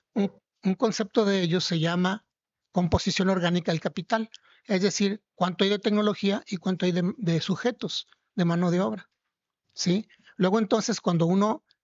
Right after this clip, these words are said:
este, ingresa a cualquier espacio virtual,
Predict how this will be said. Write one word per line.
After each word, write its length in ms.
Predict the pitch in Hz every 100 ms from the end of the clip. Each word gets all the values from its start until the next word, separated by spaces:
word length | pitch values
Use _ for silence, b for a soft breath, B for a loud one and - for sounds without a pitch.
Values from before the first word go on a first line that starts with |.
| _ -
este, 600 | 170 147 - 170 160 -
ingresa 580 | 180 170 180 - 208 214 -
a 140 | 202 165 160 -
cualquier 340 | - 156 185 190
espacio 380 | - 190 -
virtual, 520 | 196 180 - 185 160